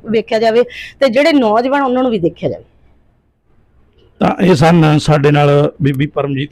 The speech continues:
Speaker 2: ਕੌਰ ਮਾਨ। ਤੇ ਇਸ ਤੋਂ ਪਹਿਲਾਂ ਜੇਕਰ ਅਸਤੀਫਿਆਂ ਦੀ ਗੱਲ ਕੀਤੀ ਜਾਵੇ ਤਾਂ ਜਿਸ ਤਰ੍ਹਾਂ ਕੁਲਦੀਪ ਸਿੰਘ ਵੀਰੇ ਵਾਲਾ, ਉਹਨਾਂ ਵੱਲੋਂ ਵੀ ਅਸਤੀਫਾ ਦਿੱਤਾ ਗਿਆ,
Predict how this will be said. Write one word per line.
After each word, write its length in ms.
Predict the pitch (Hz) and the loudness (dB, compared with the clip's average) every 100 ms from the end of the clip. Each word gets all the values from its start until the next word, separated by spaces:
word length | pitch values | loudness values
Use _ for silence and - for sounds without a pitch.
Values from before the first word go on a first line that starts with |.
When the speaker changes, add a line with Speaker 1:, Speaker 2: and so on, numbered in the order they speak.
| - | -6
Speaker 2:
ਕੌਰ 140 | 151 | -4
ਮਾਨ। 460 | 135 127 135 156 - _ _ _ _ _ _ - | -2 -2 -2 -4 -8 _ _ _ _ _ _ -2
ਤੇ 60 | 180 | 0
ਇਸ 220 | 185 - | 0 -2
ਤੋਂ 180 | - 165 | -2 0
ਪਹਿਲਾਂ 240 | 180 185 | 2 2
ਜੇਕਰ 380 | 156 147 156 156 | 0 0 0 -2
ਅਸਤੀਫਿਆਂ 400 | - 151 127 151 | -2 -2 0 0
ਦੀ 100 | 139 | 0
ਗੱਲ 160 | 135 | -2
ਕੀਤੀ 300 | 135 135 147 | -2 -6 -4
ਜਾਵੇ 240 | 139 135 135 | 0 0 0
ਤਾਂ 220 | 127 139 | 0 -2
ਜਿਸ 180 | 127 123 | -2 -4
ਤਰ੍ਹਾਂ 220 | 143 139 | -2 -2
ਕੁਲਦੀਪ 360 | - 131 135 123 | -2 -2 -2 -4
ਸਿੰਘ 440 | 147 139 135 135 | -4 -2 0 0
ਵੀਰੇ 260 | 120 123 131 | 2 2 4
ਵਾਲਾ, 360 | 127 131 - _ _ _ - | 4 2 -2 _ _ _ -6
ਉਹਨਾਂ 200 | 143 170 | 0 2
ਵੱਲੋਂ 220 | 165 143 | 2 2
ਵੀ 80 | 139 | 0
ਅਸਤੀਫਾ 300 | 117 131 127 | -2 -2 -2
ਦਿੱਤਾ 280 | 123 - 127 | -2 -2 -2
ਗਿਆ, 240 | 127 127 | 0 -2